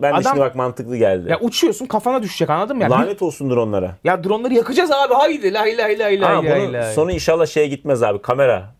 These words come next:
Speaker 1: Kamera sahipleri de her yıl vergisini versin. Ne de olsa çekim yapıyorsun sen bundan para da kazanırsın falan. Mesela bak ben
Speaker 2: Ya akşam kameranın ama kameranın, bak ben orada işin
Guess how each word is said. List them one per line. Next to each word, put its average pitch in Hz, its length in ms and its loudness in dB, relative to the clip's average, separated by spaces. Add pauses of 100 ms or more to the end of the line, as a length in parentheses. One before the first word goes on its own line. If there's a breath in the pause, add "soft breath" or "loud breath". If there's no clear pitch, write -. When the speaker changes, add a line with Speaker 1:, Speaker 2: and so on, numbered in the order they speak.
(160)
Speaker 1:
Kamera 120 320 0
sahipleri 117 420 -2
de 113 60 4
her 110 120 2
yıl 110 120 -6
vergisini 104 440 -2
versin. 101 300 -4
Ne 101 80 -6
de 98 60 -10
olsa 98 140 -12
çekim 107 280 -12
yapıyorsun 90 300 -14
sen 90 120 -6
bundan 90 180 -8
para 98 180 0
da 95 100 -4
kazanırsın 87 500 -8
falan. 82 240 -18 (1040 soft breath)
Mesela 160 280 0
bak 156 160 0 (520)
ben 196 400 -2
Speaker 2:
Ya 90 120 -8
akşam 113 320 -8
kameranın 190 380 -4 (800 loud breath)
ama 262 160 0
kameranın, 262 360 -4
bak 151 200 -8
ben 180 60 2
orada 254 320 2
işin 185 460 -10